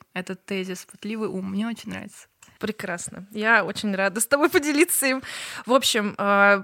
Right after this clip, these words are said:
Speaker 2: начни, пожалуйста, рассказывай свою
Speaker 1: Мгм.
Speaker 2: историю. Я надеюсь,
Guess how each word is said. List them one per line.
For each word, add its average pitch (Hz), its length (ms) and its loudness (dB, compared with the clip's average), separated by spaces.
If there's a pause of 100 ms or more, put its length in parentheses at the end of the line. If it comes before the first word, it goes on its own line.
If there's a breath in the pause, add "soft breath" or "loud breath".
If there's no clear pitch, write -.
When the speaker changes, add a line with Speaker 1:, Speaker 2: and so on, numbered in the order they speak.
Speaker 2:
начни, 226 380 0
пожалуйста, 226 500 4
рассказывай 208 400 2
свою 214 180 4
Speaker 1:
Мгм. 240 160 8
Speaker 2:
историю. 277 300 2
Я 220 120 4
надеюсь, 233 520 4